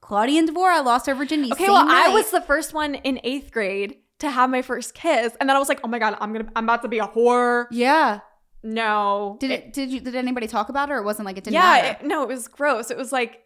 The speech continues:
Speaker 2: it was a Halloween night, and it was, like, three groups of people. You know how
Speaker 1: Mm-hmm.
Speaker 2: people in middle school did that.
Speaker 1: Mm-hmm.
Speaker 2: And I was like, "I didn't even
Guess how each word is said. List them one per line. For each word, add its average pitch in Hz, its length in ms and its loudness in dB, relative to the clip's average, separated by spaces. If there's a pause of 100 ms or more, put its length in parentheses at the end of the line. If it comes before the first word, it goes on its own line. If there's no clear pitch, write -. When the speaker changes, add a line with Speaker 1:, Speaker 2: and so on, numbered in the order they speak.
Speaker 2:
it 262 100 -4
was 247 120 -6
a 240 80 -6
Halloween 254 500 -6
night, 233 240 -2
and 202 120 -4
it 208 60 -8
was, 202 500 -10
like, 226 180 -10
three 254 260 -8
groups 233 320 -8
of 190 120 -14
people. 196 300 -12
You 220 60 -6
know 226 80 -2
how 214 60 0
Speaker 1:
Mm-hmm. 202 80 -10
Speaker 2:
people 220 280 -8
in 196 100 -4
middle 190 200 -6
school 185 220 -10
did 180 180 -8
that. 190 360 -4
Speaker 1:
Mm-hmm. 226 140 -12 (340)
Speaker 2:
And 247 80 0
I 247 60 4
was 254 140 -2
like, 240 340 2
"I 262 60 0
didn't 311 200 -2
even 349 220 2